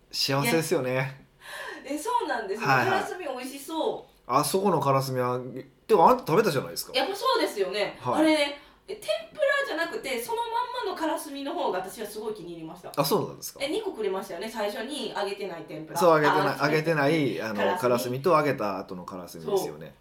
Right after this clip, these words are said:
Speaker 2: そう。
Speaker 1: うん。
Speaker 2: もう美味しかったです。え、あれ、私も欲しい。<laughs> もう遅いわって。
Speaker 1: むちゃくちゃ高いよ。
Speaker 2: <laughs> そうなんですか。
Speaker 1: ちなみに、まあ、あれにちょっと焼きほぐしっていう、まあ、ふりかけみたいなのと、えっと、なんか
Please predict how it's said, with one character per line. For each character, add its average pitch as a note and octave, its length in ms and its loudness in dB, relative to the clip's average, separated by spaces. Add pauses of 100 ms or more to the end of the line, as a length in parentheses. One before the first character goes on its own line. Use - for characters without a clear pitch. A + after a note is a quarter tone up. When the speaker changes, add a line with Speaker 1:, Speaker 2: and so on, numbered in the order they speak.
(100)
Speaker 2:
そ - 60 -14
う。 - 40 -14
Speaker 1:
う - 40 -10
ん。 - 20 -8
Speaker 2:
も A3+ 260 -2
う - 40 0
美 A#3 60 -4
味 E4 100 -8
し E4+ 80 -8
か A#3 120 0
っ G3+ 100 -4
た G3 100 -4
で F3 100 -8
す。 - 240 -12
え、 - 100 -6
あ - 80 2
れ、 - 40 2 (280)
私 A4 360 -6
も - 100 -6
欲 C4 100 -8
し - 320 -10 (720)
い。 - 20 -4
<laughs> - 20 -
も D#4 220 4
う - 20 4
遅 - 200 0
い - 120 2
わ - 240 -2
っ - 40 -18
て。 C#3 100 -2
Speaker 1:
む C#3 100 2
ち E3 80 4
ゃ - 20 4
く E3 60 2
ち F3+ 60 6
ゃ F#3 40 4
高 G3+ 200 4
い A2 60 2
よ。 D#2+ 140 -6 (400)
Speaker 2:
<laughs> C5+ 340 6
そ F4 180 -2
う - 40 2
な - 80 2
ん C#3 40 2
で C3 60 4
す A#2+ 40 2
か。 - 0 -
Speaker 1:
ち - 0 -
な - 0 -
み A#2 100 -4
に、 C3+ 60 -2
ま E3+ 180 6
あ、 E3 40 6
あ F#3+ 60 6
れ G#3 120 4
に B3 180 2
ち - 80 2
ょ G3+ 40 4
っ - 20 0
と D#3 60 0
焼 D#3+ 140 4
き E3+ 60 0
ほ E3+ 100 2
ぐ E3 100 0
し D#3 100 -4
っ C#3+ 40 -12
て - 80 -4
い - 20 0
う、 G#2 40 -2
ま G2+ 60 -6
あ、 - 20 -8
ふ D#3+ 60 -6
り E3+ 80 -2
か E3+ 80 2
け D#3+ 100 0
み D#3 100 0
た B2 80 -2
い E2+ 100 -6
な D#2+ 100 -12
の E2+ 80 -14
と、 C3 360 2 (440)
え F2+ 200 -6
っ - 40 -20
と、 D#2+ 920 -6
な A2 100 -4
ん G#2+ 60 -8
か E2 200 -12